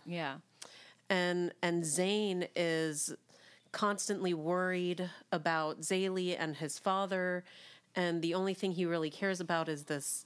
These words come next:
Speaker 2: s-, the only thing he really has pride about, I should say,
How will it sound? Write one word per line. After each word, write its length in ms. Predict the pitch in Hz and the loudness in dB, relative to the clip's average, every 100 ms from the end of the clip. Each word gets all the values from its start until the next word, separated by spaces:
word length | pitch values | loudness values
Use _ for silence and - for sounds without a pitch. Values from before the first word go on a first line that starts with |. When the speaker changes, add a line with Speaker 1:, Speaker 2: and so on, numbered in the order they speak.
| - | -4
Speaker 2:
s-, 200 | - - - | -2 -2 -4
the 160 | 190 185 | 0 2
only 160 | 208 | 2
thing 140 | 208 202 | 0 0
he 100 | 185 | 0
really 180 | 175 165 | 2 0
has 220 | 147 147 | 0 -4
pride 380 | - - 165 160 | -4 0 2 2
about, 300 | 131 131 120 | -2 -2 -2
I 60 | |
should 240 | 123 - 143 | -6 -6 -4
say, 260 | 156 135 | -2 -2